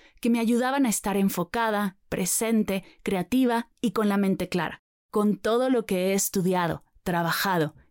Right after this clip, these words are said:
y vivido en los últimos años con mis alumnos, he creado conferencias, talleres y charlas que doy a empresas para que ellas también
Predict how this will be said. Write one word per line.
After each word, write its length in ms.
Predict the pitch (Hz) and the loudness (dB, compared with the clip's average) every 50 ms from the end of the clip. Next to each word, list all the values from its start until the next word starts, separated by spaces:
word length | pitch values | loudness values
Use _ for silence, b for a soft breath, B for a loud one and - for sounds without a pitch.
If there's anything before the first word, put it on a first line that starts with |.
| _ - | _ -2
y 160 | - 220 208 | 0 2 2
vivido 340 | 202 202 185 220 247 277 302 | 2 2 2 2 0 0 2
en 80 | 277 | 2
los 160 | 254 220 - - | 0 0 0 0
últimos 440 | 208 196 - 226 214 190 175 - 190 | -2 0 0 0 0 2 0 0 0
años 260 | 180 190 185 180 - | 0 0 0 0 -2
con 160 | - 190 180 | 0 0 2
mis 160 | 175 175 - 190 | 2 2 0 0
alumnos, 600 | 165 175 190 190 190 202 190 208 330 - - _ _ _ - | 0 0 2 2 2 2 0 0 -2 -4 -6 _ _ _ -6
he 140 | 247 269 | -6 -2
creado 380 | - 285 277 262 247 240 233 220 | -2 -2 0 0 0 0 -2 -2
conferencias, 800 | - 190 180 175 - 175 202 254 277 277 269 - 220 226 226 - | 0 0 0 0 0 -2 -2 2 2 2 2 2 0 -2 -2 -2
talleres 480 | - 170 170 214 220 220 233 233 - 285 | -2 -2 0 0 0 0 0 0 0 -2
y 60 | 277 | -2
charlas 500 | - - 294 262 240 233 247 277 - B B B B B B | -2 -2 -2 0 0 0 0 -2 -4 B B B B B B
que 140 | - 240 | -2 0
doy 260 | 226 254 262 285 285 294 | 0 2 0 0 0 0
a 80 | 294 | 2
empresas 540 | 269 233 220 - - 220 220 - 262 247 - | 2 2 0 0 0 -2 0 0 -2 -2 -2
para 200 | - 214 214 202 | -2 -2 -4 -2
que 140 | 202 - 233 | -2 -2 0
ellas 340 | 254 262 294 294 277 - - | 2 2 2 2 0 -2 -2
también 500 | - 226 220 214 214 208 196 175 - 247 | -2 0 2 4 4 4 2 2 0 -2